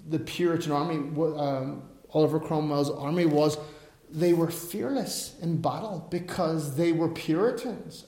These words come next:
and they were believers. And they knew that they either won or they went to glory.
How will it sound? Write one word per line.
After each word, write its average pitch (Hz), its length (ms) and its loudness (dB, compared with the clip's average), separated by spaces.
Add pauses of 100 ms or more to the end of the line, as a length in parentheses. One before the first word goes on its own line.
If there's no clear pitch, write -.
and 156 120 0
they 170 60 4
were 170 140 6
believers. 165 840 4 (840)
And 170 160 0
they 196 160 8
knew 220 440 8
that 180 460 2 (1200)
they 180 560 6 (120)
either 160 260 6
won 165 380 6
or 226 80 6
they 220 80 6
went 254 240 2
to 240 60 2
glory. 220 420 2